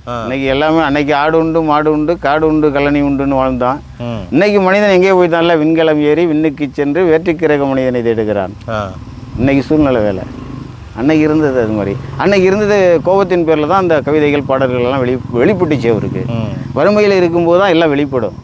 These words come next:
Speaker 1: ஆ.
Speaker 2: நிறைய சாப்பிட்டு படுத்து தூங்கினோம்னா தூக்கம் தானே வரும்.
Speaker 1: ஆ.
Speaker 2: அப்படிதான். ஆ, இப்போ ஆடு உண்டு, மாடு உண்டு, காடு உண்டு, கழனி உண்டு, காட்டாறு உண்டு. காட்டாறு, அந்த ஆறு பாரு நசினியாரு, அதுல வந்து cross பண்ணோம். அதராவணத்துக்கு இல்லை, அதராவணம் போவாங்க எல்லாரும்.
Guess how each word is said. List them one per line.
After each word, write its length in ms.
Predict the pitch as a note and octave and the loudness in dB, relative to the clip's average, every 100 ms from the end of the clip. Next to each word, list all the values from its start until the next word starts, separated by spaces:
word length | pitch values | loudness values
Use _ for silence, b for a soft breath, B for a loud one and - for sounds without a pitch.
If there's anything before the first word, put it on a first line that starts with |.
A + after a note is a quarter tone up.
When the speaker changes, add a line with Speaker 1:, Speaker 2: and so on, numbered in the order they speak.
| - | -12
Speaker 1:
ஆ. 180 | A2+ G#2 G2 - - | -10 -10 -10 -16 -8
Speaker 2:
நிறைய 240 | A#2 E3+ D#3 | 0 2 2
சாப்பிட்டு 340 | D#3 E3 D#3+ | 0 0 0
படுத்து 300 | D3 D3+ D3+ | -2 -2 -2
தூங்கினோம்னா 340 | D3+ D3+ E3+ | 0 2 0
தூக்கம் 240 | C#3+ C#3+ C#3+ | 0 -2 0
தானே 160 | C3+ | -2
வரும். 320 | B2+ A2+ G#2+ G2+ - | -2 -2 -6 -10 -10
Speaker 1:
ஆ. 280 | A2 G#2 F#2+ F#2 G2+ | -6 -6 -8 -10 -8
Speaker 2:
அப்படிதான். 680 | G2+ G2+ F2+ - - A2 | -6 -6 -8 -12 -14 -8
ஆ, 160 | G#2+ G2+ | -6 -4
இப்போ 240 | G2 D#3 D3+ | -4 -2 0
ஆடு 220 | F3 F3 | 2 2
உண்டு, 220 | F3 E3+ | 2 2
மாடு 260 | E3 E3 E3 | 2 2 2
உண்டு, 240 | D#3+ D#3+ | 2 2
காடு 220 | D#3 D#3 | 2 2
உண்டு, 240 | D#3 D#3 D3+ | 2 2 2
கழனி 280 | D3+ D3+ | 2 0
உண்டு, 260 | D3+ D3+ F#3+ | 0 0 0
காட்டாறு 480 | D#3 D#3+ D#3+ D3+ C#3 | -2 -2 0 2 2
உண்டு. 180 | C3 A#2+ | 0 0
காட்டாறு, 320 | D3+ D#3+ D3+ | 0 0 0
அந்த 160 | C#3 | 0
ஆறு 240 | C3+ E3 E3+ | 0 2 2
பாரு 180 | D#3+ D3 | 0 0
நசினியாரு, 540 | C#3 D#3+ D#3 B2 G#2 - b - | -2 0 2 2 -2 -10 b -14
அதுல 160 | - C3+ | -4 0
வந்து 160 | C#3+ E3 | 2 0
cross 300 | D3+ D#3+ C#3+ | 0 -2 -2
பண்ணோம். 220 | C#3 A#2 - - - | -4 -4 -10 -16 -6
அதராவணத்துக்கு 640 | C#3 D#3 D#3 C#3 C#3+ C#3 | -2 2 0 0 2 2
இல்லை, 200 | C3 A2+ | 2 2
அதராவணம் 400 | C#3+ D#3 C#3+ B2 | 2 2 0 2
போவாங்க 280 | C3 B2 G#2+ | 0 0 -2
எல்லாரும். 300 | G#2 G2+ | -2 -4